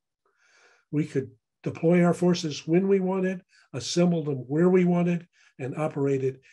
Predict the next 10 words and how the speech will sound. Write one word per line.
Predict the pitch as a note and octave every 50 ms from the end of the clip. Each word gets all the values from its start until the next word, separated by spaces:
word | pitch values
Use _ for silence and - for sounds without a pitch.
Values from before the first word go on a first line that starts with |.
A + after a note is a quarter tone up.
| _ _ _
how | - - D3+ E3 E3+
we | D#3 C3+ B2 A#2+
wanted. | A2+ A2+ A#2 A2 A2 - - _ _ _ _ _ _ _ _ _ _ _ _ _ _ _ _ _ _ _ _ _ -
That | D3+ D#3+ F#3 A3 G3
was | E3+ D#3+ C3+ C3+ A#2+
then. | D3 F3+ G3+ C#3+ G#2+ G#2+ - _ _ _ _ _ _ _ _ _ _ _ _ _ _ _ -
Today | C3+ C3 A#2+ A#2 D#3+ F#3+ G3 E3+ D3 F3 B3 B3
and | E3 C3+ C3+ C3+
going | C#3 C#3+ D3 D3 C3+ C3 C3
forward, | C3 - D3 C#3 C#3+ C#3+ D3 F#3+ A3+ A3 -